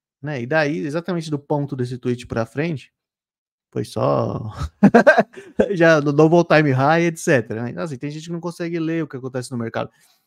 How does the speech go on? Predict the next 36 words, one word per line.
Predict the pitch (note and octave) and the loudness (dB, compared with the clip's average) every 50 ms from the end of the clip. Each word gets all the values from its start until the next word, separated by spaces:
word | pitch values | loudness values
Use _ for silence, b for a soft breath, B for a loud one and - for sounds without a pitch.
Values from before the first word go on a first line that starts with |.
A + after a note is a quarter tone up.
| _ _ _ _ | _ _ _ _
A | - F#3+ | -8 -4
maioria | G#3+ A3 G#3 G3 F3+ G3 A3+ G#3 D#3 A#2 G#2+ - _ _ _ _ _ _ _ | -4 -2 -2 -2 -2 0 0 0 0 0 -2 -8 _ _ _ _ _ _ _
é | C#3 C3+ | -12 -6
por | - F3 F#3 | -4 -4 -4
ignorância, | G3 F#3 F#3+ G3 G3+ F#3+ F3 F3 F3 E3 - - A#2 A2 | -2 -2 -2 -2 0 0 0 0 -2 -2 -4 -6 -6 -4
né? | A#2+ B2 A2 | -4 -4 -6
Porque | - - _ _ - B2 B2 A#2 A#2 A#2 A#2 A#2+ | -8 -10 _ _ -12 -10 -10 -10 -10 -10 -10 -10
não | A#2 C3 | -10 -10
estuda, | D3 - - - E3+ E3+ D#3+ C3+ A#2 A2 | -12 -14 -8 -4 -4 -2 -2 -4 -6 -8
enfim, | G#2+ G#2+ - A#2+ A#2 - | -10 -12 -16 -18 -20 -20
simplesmente | - - _ _ A#2+ A#2 A#2+ B2+ C3+ - - C#3 C3+ C3 A#2+ G#2+ - - - - - - - _ _ _ _ | -20 -20 _ _ -10 -8 -8 -8 -8 -8 -8 -8 -8 -8 -10 -14 -16 -20 -20 -20 -20 -20 -20 _ _ _ _
vê | C3 A#2+ C3+ C#3+ | -8 -2 0 0
aquele | D3 C#3+ - - D3 D3+ | 0 0 -2 -4 -4 -2
momento, | D3+ D#3 E3 D#3+ C#3+ C#3 C3+ B2 - - G2+ G2+ _ _ _ _ - | -2 0 0 0 0 -2 -2 -4 -6 -10 -14 -16 _ _ _ _ -10
né? | A#2 A2+ | -8 -6
Não | A#2+ A#2+ | -6 -6
estuda | A#2+ - D#3 C#3+ C#3 | -6 -6 -6 -4 -2
a | C3+ | -2
longo | C3+ B2+ B2 A#2+ B2 B2 | 0 -2 -2 -4 -6 -6
prazo, | B2 A#2+ B2+ B2+ C3 C3 B2+ B2 B2 b b b b b _ _ | -6 -4 -2 0 0 -2 -2 -6 -10 b b b b b _ _
não | B2+ C3+ | -12 -10
sabe | C3+ - C#3 A#2 A2+ | -8 -6 -4 -4 -4
o | A#2 | -6
que | A#2 | -10
aconteceu | G#2+ - A#2+ A2 - - A2 G#2+ | -10 -10 -10 -10 -10 -8 -8 -8
no | A#2 | -6
passado, | A#2+ - C3+ B2+ B2 - - B2 A#2+ A#2+ A#2+ A2+ A#2 A#2+ b b b b _ _ | -2 -2 -2 -2 -2 -4 -2 0 0 0 0 0 -4 -8 b b b b _ _
não | C#3 C#3 | -6 -6
entende | C3+ B2 - A#2 A2 A2 A2+ B2 | -6 -4 -4 -4 -4 -4 -4 -2
nuances. | D#3 D3 B2+ B2 C3 C#3 C#3 C3 B2 A#2 A#2+ A#2+ A#2+ D3 | -2 0 0 0 0 0 0 -2 -2 -4 -6 -8 -8 -6
E | |
normalmente, | F#3 G3 G3 F3 E3 F3+ F3+ - F#3 | -4 -2 -2 -2 -2 -4 -4 -2 -4
é, | F3+ - E3 E3 | -4 -4 -6 -8
são | - - E3+ E3+ E3 | -8 -8 -8 -8 -6
pessoas | - D#3 - - E3+ E3 E3 - | -8 -8 -8 -6 -6 -6 -6 -6
que, | - - E3 E3 D#3 D3 | -4 -2 -2 -2 -2 -4